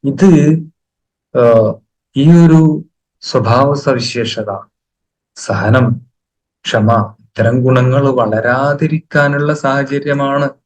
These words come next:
ഇവിടെ മുഴുവനായിട്ടും ഉള്ളത്. പിന്നെ നമുക്ക് എങ്ങനെ ഈ തലമുറയെ കുറ്റപ്പെടുത്താൻ പറ്റും? എന്ത് ചെയ്യാൻ പറ്റും?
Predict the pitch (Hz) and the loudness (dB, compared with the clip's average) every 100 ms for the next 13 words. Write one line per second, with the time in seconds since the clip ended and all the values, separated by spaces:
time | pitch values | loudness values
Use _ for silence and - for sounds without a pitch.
0 | _ _ _ _ _ - 127 135 135 127 | _ _ _ _ _ -10 -2 2 2 0
1 | 127 _ _ _ _ 113 107 113 127 139 | -4 _ _ _ _ -14 -8 -2 0 2
2 | 135 127 135 127 123 117 - _ _ _ | 0 -2 -6 -4 -6 -8 -16 _ _ _
3 | _ _ _ _ 117 113 120 117 113 127 | _ _ _ _ -10 -6 -4 -4 -4 -4
4 | 117 123 127 127 127 123 117 120 123 123 | -4 -2 0 0 -2 -4 -4 -4 -4 -4
5 | 123 - 117 120 - 123 120 117 123 120 | -6 -8 -8 -8 -6 -4 -2 -4 -6 -12
6 | _ 117 113 117 120 135 - 120 120 123 | _ -6 -6 -4 -6 -4 -4 -2 0 -2
7 | 127 127 127 - | -4 -6 -8 -10